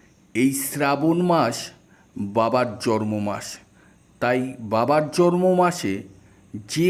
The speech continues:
কোনো বৃহস্পতিবার আপনার বাড়ির তুলসী তলায়, দর্শক বন্ধু, এই উপায়টি করুন। আপনার সংসারের অভাব অনটন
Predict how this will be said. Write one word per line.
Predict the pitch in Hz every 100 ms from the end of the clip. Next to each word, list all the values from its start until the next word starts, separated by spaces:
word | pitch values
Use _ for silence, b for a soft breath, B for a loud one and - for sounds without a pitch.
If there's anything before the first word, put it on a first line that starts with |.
| 185
কোনো | - 202 208 190
বৃহস্পতিবার | 131 135 160 160 - 180 170 131 95 82 - - _ b b b
আপনার | 117 131 - 165 175 170
বাড়ির | 160 160 117 117 - - b b b _
তুলসী | 190 185 185 - 220 214
তলায়, | 123 104 95 90 - b b -
দর্শক | 98 98 127 - - 185 170
বন্ধু, | 180 170 110 90 - B B B -
এই | 127 147 143
উপায়টি | 131 127 120 113 -
করুন। | 101 101 95 95 - b b b b -
আপনার | 123 - 165 175 175
সংসারের | 190 190 185 180 127 104 - - _ b b -
অভাব | 117 131 147 170 147 -
অনটন | 135 143 139 151